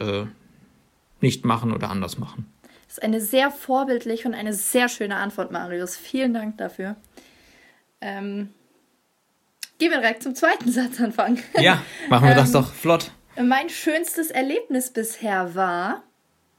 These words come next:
Speaker 1: Boah, das ist schwierig. <laughs> Also, das ist wirklich, also ich bin seit vierundzwanzig Jahren auf der Welt.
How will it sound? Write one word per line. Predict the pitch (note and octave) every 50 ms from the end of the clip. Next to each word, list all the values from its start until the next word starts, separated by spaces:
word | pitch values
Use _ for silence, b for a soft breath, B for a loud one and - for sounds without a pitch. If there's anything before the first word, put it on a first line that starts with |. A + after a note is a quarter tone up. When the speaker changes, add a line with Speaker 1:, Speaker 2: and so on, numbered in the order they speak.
| _ _ _ _ _ _ - -
Speaker 1:
Boah, | - G2+ - - - - -
das | - F2+ - -
ist | - -
schwierig. | - F4 - - - - E2 F#2 F#2+ - - - C#4+ - B3+
<laughs> | A#3
Also, | - A2 G2+ G2 G2
das | G2 A2 G2+ G#2+
ist | G2 - - E3 A#2
wirklich, | A2+ G#2+ G2 G#2 G2+ G2 - - -
also | G#2 G#2 G#2 G#2 G#2+
ich | G#2 G#2 - -
bin | A#2+ A2+ A2
seit | G#2 G#2+ G2+ -
vierundzwanzig | - - B2+ A#2+ A2+ A2 - - A#2+ A#2 G#2+ - - -
Jahren | C3 B2 A#2+ A#2 A#2
auf | G#2+ G#2 G#2 -
der | A#2 A2 G#2+
Welt. | A2+ A#2 A2+ A2 G#2+ -